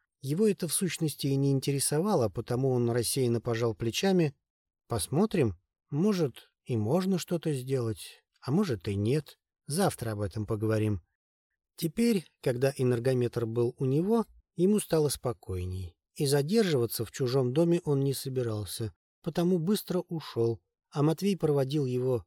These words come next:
растерянным взглядом и отступил к дивану, чтобы сесть. У него снова кружилась голова, а в темноте комнаты полыхнула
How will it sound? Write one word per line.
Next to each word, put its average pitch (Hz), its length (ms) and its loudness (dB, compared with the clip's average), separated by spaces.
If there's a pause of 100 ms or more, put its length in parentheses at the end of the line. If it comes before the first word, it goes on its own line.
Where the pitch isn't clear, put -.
растерянным 123 760 0
взглядом 165 720 0
и 165 240 -6
отступил 123 580 -6
к 117 80 -6
дивану, 101 580 -2 (120)
чтобы 139 360 -8
сесть. - 480 -8 (300)
У 147 60 -4
него 135 260 2
снова 160 380 -2
кружилась 127 480 -2
голова, 104 500 -2 (320)
а - 140 -8
в - 80 -12
темноте 117 500 -2
комнаты 160 600 -2
полыхнула 120 760 -4